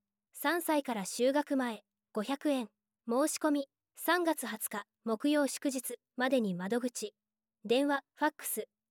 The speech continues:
ホームページにて。問い合わせ、クレオ大阪南、電話、六七ゼロ五の一一ゼロゼロ、ファックス、六七ゼロ五の一一四ゼロ。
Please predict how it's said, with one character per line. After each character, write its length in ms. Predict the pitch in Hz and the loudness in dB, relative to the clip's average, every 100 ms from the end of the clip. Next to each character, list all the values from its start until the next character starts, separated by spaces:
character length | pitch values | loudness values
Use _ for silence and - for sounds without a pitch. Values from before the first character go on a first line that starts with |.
| _ | _
ホ 180 | - 294 | 4 4
ー 40 | |
ム 120 | 349 | 4
ペ 160 | 339 349 | 4 2
ー 20 | |
ジ 100 | 269 | 2
に 120 | 226 | -2
て。 200 | - 196 _ _ _ _ _ | -4 -12 _ _ _ _ _
問 200 | - 277 | -4 0
い 40 | 320 | 2
合 100 | 320 | 2
わ 80 | 294 | 0
せ、 220 | 240 226 _ _ _ | -4 -8 _ _ _
ク 140 | - 294 | 0 4
レ 120 | 311 | 4
オ 140 | 285 | 6
大 100 | 269 | 4
阪 240 | 285 302 254 | 2 2 2
南、 400 | 233 233 214 - _ _ - | 2 0 -2 -8 _ _ -2
電 200 | 240 247 | 2 2
話、 160 | 233 220 _ _ _ _ | 0 -4 _ _ _ _
六 240 | 240 254 262 | 2 4 4
七 220 | 247 254 | 4 2
ゼ 140 | 262 | 2
ロ 100 | 233 | 2
五 240 | 196 220 220 | 2 0 2
の 120 | 220 | 0
一 260 | 214 226 | -2 -4
一 200 | 214 - | -4 -6
ゼ 140 | 196 233 | -2 0
ロ 100 | 254 | 2
ゼ 140 | 262 | 0
ロ、 120 | 240 233 _ | -2 -6 _
フ 80 | 277 | -4
ァ 40 | |
ッ 40 | - | -2
ク 100 | - | -6
ス、 200 | - 202 _ _ - | -8 -10 _ _ -2
六 240 | 226 220 240 | 0 2 2
七 220 | 233 262 | 2 4
ゼ 120 | 277 | 4
ロ 120 | 247 | 4
五 220 | 208 233 | 2 2
の 120 | 220 214 | 2 -2
一 280 | 214 240 | -2 -2
一 240 | 220 - 214 | -4 -4 -4
四 180 | 220 240 | -2 -2
ゼ 120 | |
ロ。 120 | 220 | -4